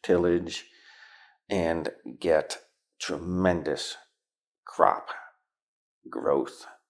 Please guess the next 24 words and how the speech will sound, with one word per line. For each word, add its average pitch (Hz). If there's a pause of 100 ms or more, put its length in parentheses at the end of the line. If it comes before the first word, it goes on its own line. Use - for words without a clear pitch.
and -
abundance. - (180)
So, 92 (1500)
as 113
I 92
told 104
you -
earlier, 90
I'm 95
not 98 (680)
a 95
no-till 87
purist. 87 (140)
We 92
still 90
use 87
tillage -
equipment. -
We 90
would 82
certainly 78
use 92
tillage 85
equipment 85